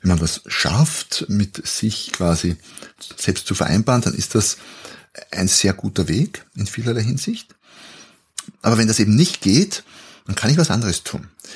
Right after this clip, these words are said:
Dann kann ich versuchen, über meine breiten und vielfältigen Interessen eine, eine Klammer zu schaffen. Das heißt, statt, statt nach unten schmäler zu werden,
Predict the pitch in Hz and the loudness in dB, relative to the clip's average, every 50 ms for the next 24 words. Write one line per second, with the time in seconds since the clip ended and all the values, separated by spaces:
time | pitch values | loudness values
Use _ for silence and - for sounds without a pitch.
0 | - - - - - 87 85 - 110 110 151 147 - - - - - 123 131 131 | -18 -18 -14 -8 -4 -4 -2 0 2 2 2 2 0 -2 -4 -4 -2 -2 -2 0
1 | - - 151 147 147 - _ _ - 113 104 98 101 95 92 95 90 - - - | 2 0 0 0 0 -6 _ _ -2 2 2 4 4 4 2 0 -2 -4 -10 -16
2 | - - - - - 73 120 - - 143 120 - - - - - 139 185 165 - | -14 -8 -4 -2 0 0 0 0 0 0 0 -2 -4 -6 -6 -4 -4 -4 -4 -2
3 | - 110 104 107 - - 110 110 - - 82 82 - - - - - - - - | -2 -2 -2 -4 -6 -8 -8 -6 -4 -4 -6 -6 -6 -6 -6 -4 -4 -4 -2 2
4 | - 156 180 165 - _ - - - - - - _ _ - _ - - 90 98 | 2 2 2 2 -2 _ -20 -20 -20 -20 -20 -20 _ _ -20 _ -6 -2 0 2
5 | 101 107 110 110 107 101 - _ _ _ _ _ _ _ _ _ - - 101 107 | 4 4 4 4 2 0 -2 _ _ _ _ _ _ _ _ _ -6 0 0 0
6 | 113 113 - - - 101 92 101 110 120 107 92 85 - - - - 95 87 - | 0 0 -2 -4 0 0 2 2 4 4 2 2 0 -4 -8 -6 -4 -6 -6 -6
7 | _ - - - - - - - 73 - - - 101 98 92 101 95 - - - | _ -14 -8 -4 -2 0 0 0 0 -2 -2 -2 -2 0 0 0 -2 -4 -6 -20
8 | - - - - - _ _ - - - - - 101 104 - - - - - _ | -20 -20 -20 -20 -20 _ _ -14 -12 -4 0 2 0 0 0 -4 -14 -14 -14 _
9 | _ _ _ _ _ _ _ _ _ _ _ _ _ _ _ _ _ _ _ _ | _ _ _ _ _ _ _ _ _ _ _ _ _ _ _ _ _ _ _ _
10 | _ _ - - - - 107 104 101 104 82 107 110 110 - 104 - - 92 90 | _ _ -14 -10 -4 0 0 2 2 4 4 4 2 2 0 -2 -2 -2 0 0
11 | 101 120 139 131 - - - 123 107 101 82 90 110 120 113 - | 0 2 2 0 0 -2 -4 0 2 2 2 2 2 0 -2 -2